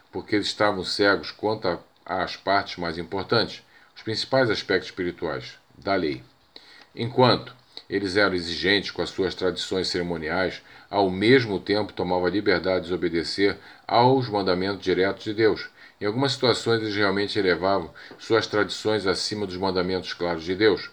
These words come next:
Citado em Mateus, capítulo quinze, versículos um a nove. Por trás de seus atos estava a motivação básica de sua auto-vanglória e seu interesse próprio.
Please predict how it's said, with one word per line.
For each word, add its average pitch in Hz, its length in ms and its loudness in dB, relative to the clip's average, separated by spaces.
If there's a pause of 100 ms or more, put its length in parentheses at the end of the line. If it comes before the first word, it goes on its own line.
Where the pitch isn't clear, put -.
(340)
Citado 90 320 -2
em 98 60 0
Mateus, 98 420 0
capítulo 110 440 -4
quinze, 92 360 -4
versículos 87 560 -6
um 85 100 -6
a 85 60 -6
nove. 90 300 -4 (640)
Por 123 140 0
trás 120 260 4
de - 80 -4
seus 98 320 2
atos - 400 2 (160)
estava 104 240 -2
a - 20 4
motivação 107 640 0
básica 90 360 0 (260)
de 95 80 -12
sua 95 260 2
auto-vanglória 92 840 2 (280)
e - 80 -12
seu 104 160 0
interesse 90 420 0
próprio. 107 380 0